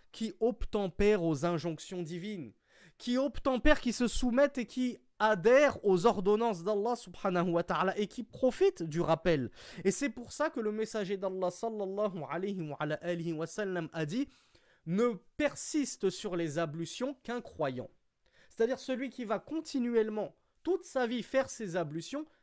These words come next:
ça c'est le croyant. C'est celui qui toute sa vie aura obéi à Allah subhanahu wa ta'ala. Celui qui fait ses ablutions, puis ça y est, euh, j'en ai marre, maintenant j'abandonne les ablutions, j'arrête la prière, eh bien celui-là c'est l'apostat,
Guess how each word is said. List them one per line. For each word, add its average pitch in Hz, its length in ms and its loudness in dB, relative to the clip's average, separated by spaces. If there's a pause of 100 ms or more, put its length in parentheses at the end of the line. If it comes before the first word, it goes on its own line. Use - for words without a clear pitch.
ça 180 220 -2
c'est - 160 -4
le 165 100 -2
croyant. 135 380 -6 (160)
C'est 208 220 -8
celui 240 320 -4
qui 220 160 -6
toute 247 180 -10
sa 208 180 0
vie 254 220 -2 (260)
aura 185 340 2
obéi 175 440 2
à 147 200 -2
Allah 151 260 2
subhanahu 135 560 0
wa 120 100 -2
ta'ala. 107 360 -6 (360)
Celui 339 260 2
qui 359 80 -14
fait 269 140 -6
ses 226 260 -6
ablutions, 220 520 -6 (340)
puis 262 260 2
ça 226 220 -2
y 233 80 0
est, 226 240 0 (200)
euh, 165 200 -2
j'en 190 240 -4
ai 190 80 -2
marre, 185 260 -2
maintenant 165 440 -4
j'abandonne 160 500 -4
les 151 160 -6
ablutions, 151 420 -8
j'arrête 143 380 -8
la 131 140 -2
prière, 240 440 -2 (320)
eh - 60 -2
bien 196 140 4
celui-là 180 440 2
c'est 254 140 -4
l'apostat, 262 640 2